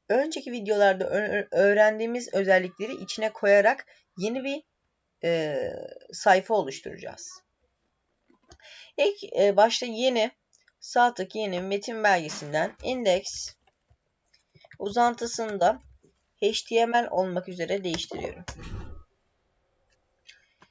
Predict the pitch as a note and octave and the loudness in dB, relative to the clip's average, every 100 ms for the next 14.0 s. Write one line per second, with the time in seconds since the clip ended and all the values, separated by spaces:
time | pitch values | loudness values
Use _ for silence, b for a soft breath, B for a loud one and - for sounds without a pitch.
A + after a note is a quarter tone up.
0 | - _ _ _ _ - C4+ C#4 C#4 F#3+ | -20 _ _ _ _ 4 8 8 6 -6
1 | - - _ _ _ F#3+ G#3+ B3+ G#3 A#3+ | -8 -20 _ _ _ -6 -2 2 2 0
2 | _ _ _ _ _ F#3 G3+ D#4 E4+ C#4+ | _ _ _ _ _ -4 -4 -4 4 6
3 | C4 G#3 G3+ E3+ C#3 C3+ G#3+ _ _ _ | 6 2 -4 -4 -2 -2 -4 _ _ _
4 | - - - C#4+ C4 A#3 F#3+ A3+ _ _ | -12 -8 2 8 8 8 4 0 _ _
5 | - - _ _ _ _ _ _ _ _ | -20 -20 _ _ _ _ _ _ _ _
6 | _ _ _ _ _ _ _ _ _ _ | _ _ _ _ _ _ _ _ _ _
7 | _ - - A3+ B3+ - F3+ D#3 G3 _ | _ -20 -2 2 2 4 6 6 4 _
8 | _ _ _ - _ - _ _ _ F3 | _ _ _ -20 _ -20 _ _ _ -12
9 | G3 A3+ A#3 A#3 - - F3 E3+ F#3+ - | 0 2 2 0 0 -2 -2 0 -2 -6
10 | C#3 - - - - F3 _ _ _ _ | -12 -12 -14 -18 -20 -20 _ _ _ _
11 | b b b b _ - A4+ A#3 A3 A#3 | b b b b _ 0 0 0 -2 -2
12 | C4 A#3 G3 C4 A#3 A3+ A#3 C#3+ C#3+ G#3+ | 2 4 4 0 0 -2 0 0 4 2
13 | A3+ A#3+ A#3+ B3+ B3 A#3 A#3 - B3 A3+ | 2 -2 -2 0 2 2 -2 -2 0 0